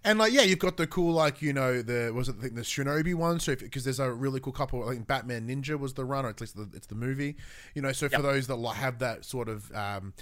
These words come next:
Speaker 1: samurai influence, you can get that. And, like, there's one that is just, like,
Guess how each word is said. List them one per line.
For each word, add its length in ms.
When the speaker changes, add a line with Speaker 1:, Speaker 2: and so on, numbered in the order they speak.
Speaker 1:
samurai 540
influence, 560
you 60
can 120
get 240
that. 260
And, 140
like, 160
there's 260
one 300
that 140
is 220
just, 600
like, 240